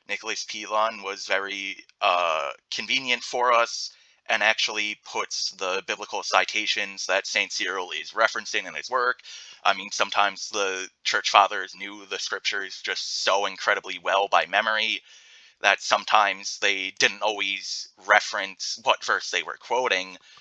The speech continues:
They just knew the scriptures by heart and just assumed their audience would automatically know what exact verse they were quoting from. But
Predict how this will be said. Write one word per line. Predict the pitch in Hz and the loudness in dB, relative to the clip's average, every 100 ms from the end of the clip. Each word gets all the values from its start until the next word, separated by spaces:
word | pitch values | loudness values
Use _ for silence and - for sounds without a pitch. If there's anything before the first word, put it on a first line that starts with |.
| - _ - | -20 _ -4
They | 92 | -2
just | 90 101 - - | 2 0 0 -8
knew | 104 101 107 | -10 -10 -8
the | 92 | -6
scriptures | - 107 - 98 - | -2 -2 -2 -4 4
by | 87 | 4
heart | - 101 95 92 | 6 4 2 0
and | 92 | -4
just | 98 - | -6 -6
assumed | 101 101 98 85 | -6 -8 -8 -4
their | 95 | -2
audience | 82 87 92 92 - | 0 0 -2 -6 -8
would | 104 92 | -10 -4
automatically | 92 95 95 95 92 101 98 | 0 2 4 2 0 -6 -10
know | 87 92 95 92 87 - _ _ _ _ _ _ | -4 -2 0 -4 -10 -18 _ _ _ _ _ _
what | 101 98 - _ | 0 0 0 _
exact | 104 90 90 90 - | -6 2 4 4 2
verse | 90 90 - | -6 -4 -6
they | 82 80 | -6 -8
were | 69 | -10
quoting | - - 165 131 107 | -4 0 2 2 0
from. | - 110 101 101 101 98 _ - _ _ _ _ _ | -2 2 2 2 -2 -12 _ -20 _ _ _ _ _
But | 98 | 0